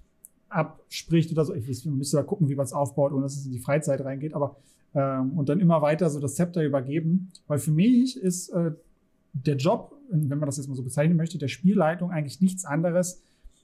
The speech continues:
als, äh, irgendwo in einem Team quasi mehr oder weniger ein bisschen der Teamleiter zu sein. Man hat ein kleines Team irgendwo, keine Ahnung, was weiß ich, Themenbereich ist total egal. Und du bist halt quasi der, der Teamleiter,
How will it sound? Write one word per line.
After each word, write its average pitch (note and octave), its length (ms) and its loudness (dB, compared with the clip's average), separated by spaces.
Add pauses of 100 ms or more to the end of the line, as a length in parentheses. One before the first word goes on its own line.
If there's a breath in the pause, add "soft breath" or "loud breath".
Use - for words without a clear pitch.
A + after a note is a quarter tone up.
(160)
als, D#3 480 2
äh, F#3 100 0
irgendwo D#3+ 1080 4
in E3 180 2
einem D3+ 140 0
Team F#3 420 6
quasi D#3+ 400 0
mehr D#3+ 100 -2
oder D#3 120 0
weniger D#3+ 180 -2
ein D3 100 -4
bisschen D#3+ 240 0
der D3 140 0
Teamleiter C3+ 640 2
zu - 140 -12
sein. B2 280 -12
Man C#3+ 140 -2
hat G#3+ 100 0
ein E3+ 80 4
kleines D3 380 0
Team A3+ 260 2
irgendwo, F#3+ 640 0
keine C3 320 -4
Ahnung, D#3 260 2
was D3+ 220 -2
weiß C3+ 100 -4
ich, E3+ 140 -6
Themenbereich D3 380 0
ist - 80 -10
total B2 260 -6
egal. D3 360 -2 (520 soft breath)
Und C#3+ 100 4
du D#3 60 2
bist F3 180 2
halt F3+ 160 0
quasi D#3+ 320 2
der, D3 160 0
der C#3+ 160 2
Teamleiter, G#3 800 2